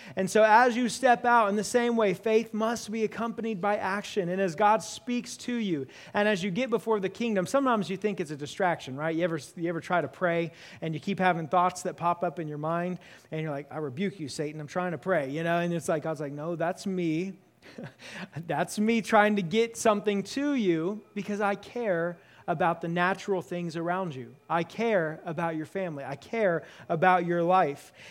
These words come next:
And, uh, so that's how it works. It takes believing and speaking and stepping out.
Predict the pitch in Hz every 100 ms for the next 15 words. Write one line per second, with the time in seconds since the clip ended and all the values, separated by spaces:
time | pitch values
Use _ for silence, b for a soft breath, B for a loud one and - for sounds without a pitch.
0 | B 190 190 190 185 180 202 190 202 190
1 | 240 226 220 233 208 - 196 190 214 -
2 | 175 196 202 233 240 247 247 226 208 -
3 | 240 233 - 196 190 185 - - 208 202
4 | 202 202 175 156 131